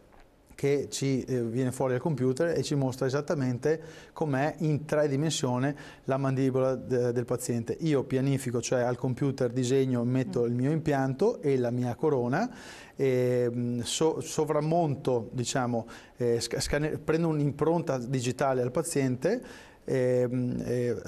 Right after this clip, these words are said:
Speaker 1: sovrappongo i due file, quello dell'impronta digitale che mi dà la, la bocca reale del paziente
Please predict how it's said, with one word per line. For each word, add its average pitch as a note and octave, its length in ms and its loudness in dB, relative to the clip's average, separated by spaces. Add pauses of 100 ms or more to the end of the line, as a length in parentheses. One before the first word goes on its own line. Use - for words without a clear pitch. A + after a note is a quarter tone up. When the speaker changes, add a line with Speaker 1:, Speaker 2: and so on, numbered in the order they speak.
Speaker 1:
sovrappongo E3 760 2
i C3+ 40 2
due C3 160 4
file, B2 480 0
quello C#3 180 4
dell'impronta C#3+ 500 0
digitale C#3+ 540 0
che - 140 0
mi D3 80 2
dà C#3 180 2
la, C3 300 0
la B2+ 120 0
bocca C3 360 0
reale B2+ 260 2
del B2 120 2
paziente A#2+ 800 -4